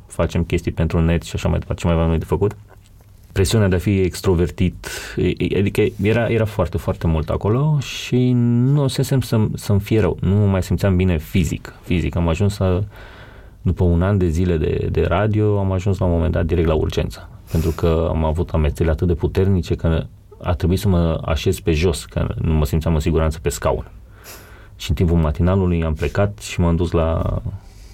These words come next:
la urgență. Și de atunci am avut probleme, am avut, uh, am avut amețeli,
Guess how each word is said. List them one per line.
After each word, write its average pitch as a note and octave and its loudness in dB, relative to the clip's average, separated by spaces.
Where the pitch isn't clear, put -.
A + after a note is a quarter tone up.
la E2+ 2
urgență. E2+ -2
Și - -4
de E2 2
atunci A#2 0
am E2+ 2
avut E2+ 0
probleme, E2 0
am E2 0
avut, D#2+ -4
uh, - -2
am F2 0
avut F2 2
amețeli, E2 2